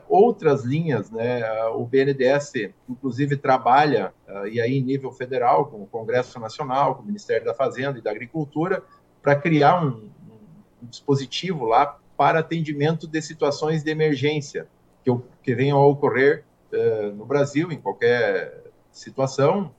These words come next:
né, que é o caso aqui do Rio Grande do Sul, porque, né, estamos numa situação de emergência, tendo em vista aí o longo período que os setores vêm operando sem resultados, e aí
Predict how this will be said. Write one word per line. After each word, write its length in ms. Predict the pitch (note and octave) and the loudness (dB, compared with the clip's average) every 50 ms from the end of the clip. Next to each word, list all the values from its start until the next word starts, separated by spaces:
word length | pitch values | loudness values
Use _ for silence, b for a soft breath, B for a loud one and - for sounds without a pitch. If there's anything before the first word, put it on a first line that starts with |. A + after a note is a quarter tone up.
| _ - | _ -16
né, 140 | F#2 F#2 G2 | -12 -12 -8
que 120 | - - | -2 0
é 60 | B2+ | 0
o 60 | C3 | 0
caso 400 | C3 - B2+ B2+ C#3+ C#3+ A2+ G#2+ | 2 2 2 2 2 2 0 -4
aqui 160 | F#2+ - - A2+ | -6 -6 -8 -10
do 100 | A2+ A2 | -8 -8
Rio 140 | A2+ B2+ | -8 -8
Grande 180 | A#2+ A#2+ A#2+ B2+ | -8 -8 -8 -8
do 60 | C3+ | -10
Sul, 240 | C3+ - - E3+ G3 | -10 -8 -8 -8 -8
porque, 460 | G3 - _ - G2 F#2+ F2 - - - - | -8 -12 _ -10 -8 -8 -8 -8 -10 -14 -14
né, 120 | - G#2+ G#2+ | -10 -10 -10
estamos 440 | G#2 - - - B2 C#3 B2+ A2 | -10 -8 -6 -6 -4 -4 -4 -6
numa 280 | G2 G#2 G2+ G2+ F#2+ F2 | -8 -8 -8 -6 -6 -8
situação 460 | - - - - G#2 G2+ - A#2 A#2 A#2 | -10 -14 -12 -10 -10 -8 -6 -6 -6 -2
de 80 | A#2 | -2
emergência, 640 | A#2 A#2 A#2+ A#2+ A#2+ A#2 A2 A2+ C3+ D#3+ D#3+ - - | -2 0 0 -2 -2 -2 -4 -6 -6 -6 -6 -8 -12
tendo 240 | - - G2 G2+ G#2 | -16 -14 -10 -8 -6
em 100 | G#2 G#2 | -6 -6
vista 340 | G#2 A#2 B2+ - - - G2 | -8 -10 -12 -10 -10 -10 -8
aí 120 | G#2 A2+ | -6 -6
o 160 | A2 G2 E2+ | -8 -8 -6
longo 320 | F2+ G2+ G#2+ A#2+ C#3 C#3 - | -2 0 0 0 0 -4 -10
período 480 | - A#2+ G#2+ A2 C3+ D#3 D3+ - - - _ _ _ _ _ _ | -10 -8 -6 -4 -4 -4 -4 -6 -10 -20 _ _ _ _ _ _
que 80 | - | -10
os 80 | G#2 G2+ | -8 -4
setores 440 | - A2+ G#2+ - A#2+ B2+ C3 A2 F#2+ | -4 -6 -4 -4 -4 -4 -4 -4 -4
vêm 160 | A2+ A#2+ B2 | -4 -4 -4
operando 480 | A2+ - A#2 A2+ G#2+ A#2+ B2+ C3 A#2 | -2 0 0 2 2 2 2 0 -4
sem 200 | G2+ - - G#2 | -10 -14 -12 -12
resultados, 720 | G#2+ A#2 A#2+ A2 C3 C#3+ C#3 - C#3+ F#3 F#3+ - - - - _ _ _ _ _ _ _ | -12 -12 -10 -8 -10 -4 0 2 2 2 2 0 -4 -12 -20 _ _ _ _ _ _ _
e 280 | - C#3 D3+ E3 F3 F#3+ | -2 -2 0 0 2 2
aí 340 | F3+ E3+ D#3+ E3+ G3 G3 | 2 2 2 0 -2 -6